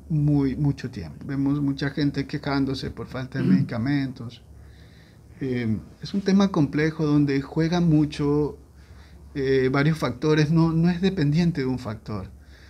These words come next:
Speaker 1: Un factor esencial es asignación de recursos, ¿no? Otro factor importante es la planificación que haya tenido cada hospital, y esta planificación se hace desde mucho antes.
Speaker 2: Ajá.
Speaker 1: Sí,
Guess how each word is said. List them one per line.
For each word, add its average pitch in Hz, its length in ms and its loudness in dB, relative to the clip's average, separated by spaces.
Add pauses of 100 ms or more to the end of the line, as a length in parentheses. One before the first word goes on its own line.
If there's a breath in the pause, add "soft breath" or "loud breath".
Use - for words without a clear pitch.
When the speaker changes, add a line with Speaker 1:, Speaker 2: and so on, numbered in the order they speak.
(320 loud breath)
Speaker 1:
Un 180 180 -4
factor 202 320 4
esencial 202 480 4
es 170 160 2
asignación 143 480 0
de 143 80 2
recursos, 147 540 0
¿no? 170 280 2 (640 loud breath)
Otro 147 220 -6
factor 151 300 0
importante 143 480 -2
es 156 40 -2
la 156 120 -4
planificación 143 580 -4
que 156 80 -6
haya 151 120 -4
tenido 139 360 -2
cada 131 180 -6
hospital, 143 380 -6
y 147 60 -4
esta 151 200 -8
planificación 156 600 -6
se 156 120 -8
hace 147 260 -4
desde 143 220 -2
mucho 165 380 -4
antes. - 420 -6
Speaker 2:
Ajá. 156 260 -10 (280 loud breath)
Speaker 1:
Sí, - 340 -6